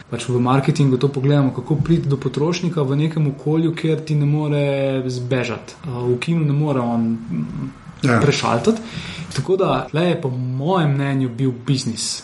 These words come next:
Speaker 1: Kako
Speaker 2: Prvi.
Speaker 1: prvi in edini.
Speaker 2: <laughs>
Speaker 1: A, kako priti v, v zavest potrošnika tam, ko on ne more pobegniti in ko je maksimalno skoncentriran na zgodbo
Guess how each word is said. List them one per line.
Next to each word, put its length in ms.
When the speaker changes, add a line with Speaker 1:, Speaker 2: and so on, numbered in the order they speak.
Speaker 1:
Kako 220
Speaker 2:
Prvi. 220
Speaker 1:
prvi 420
in 160
edini. 360
Speaker 2:
<laughs> 140
Speaker 1:
A, 300
kako 420
priti 480
v, 100
v 120
zavest 640
potrošnika 880
tam, 280
ko 240
on 240
ne 80
more 260
pobegniti 720
in 180
ko 140
je 140
maksimalno 800
skoncentriran 800
na 140
zgodbo 500